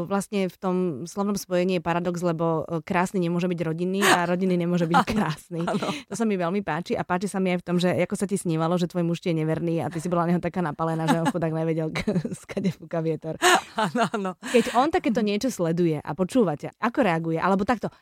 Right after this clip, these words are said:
Speaker 1: ako sa cítiš ty, keď to hovoríš jemu, alebo keď vieš, že on je v hľadisku, ak tam teda niekedy je ako tvoj najbližší človek? Lebo je to iné hovoriť cudzím ľuďom.
Speaker 2: Áno, eh, zo začiatku chodieval, veľmi ma podporoval a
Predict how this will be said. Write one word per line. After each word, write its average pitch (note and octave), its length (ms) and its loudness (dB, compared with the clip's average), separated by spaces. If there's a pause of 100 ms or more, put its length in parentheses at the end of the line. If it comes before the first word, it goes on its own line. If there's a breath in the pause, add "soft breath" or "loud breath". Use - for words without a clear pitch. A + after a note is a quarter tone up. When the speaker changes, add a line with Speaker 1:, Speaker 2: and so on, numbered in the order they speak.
(120)
Speaker 1:
ako D4+ 180 0
sa C#4+ 140 0
cítiš G#3 340 -4
ty, G#3+ 160 -6
keď A3 100 0
to G3 140 0 (140)
hovoríš G3 500 2
jemu, F#3 400 4
alebo F#3 240 2
keď F3+ 160 0
vieš, G3+ 220 6
že G3 100 2
on G3+ 160 0
je G#3 80 4
v F3+ 80 2
hľadisku, F3 400 0
ak - 160 -4
tam F3+ 160 -4
teda F3+ 160 0
niekedy F3 460 0
je E3+ 60 0
ako - 200 -10
tvoj E3+ 160 -2
najbližší D#3 420 -2
človek? D3 300 -6
Lebo E3 220 0
je G3 80 0
to - 80 -2
iné G#3 160 2
hovoriť D3+ 320 -4
cudzím D#3 320 -6
ľuďom. F#3 340 -2
Speaker 2:
Áno, G#3 300 4
eh, F#3 100 -18 (720)
zo G#3 180 0
začiatku D4+ 400 0
chodieval, G#3 720 6
veľmi G3 280 4
ma E3+ 80 2
podporoval G3 640 6
a - 80 2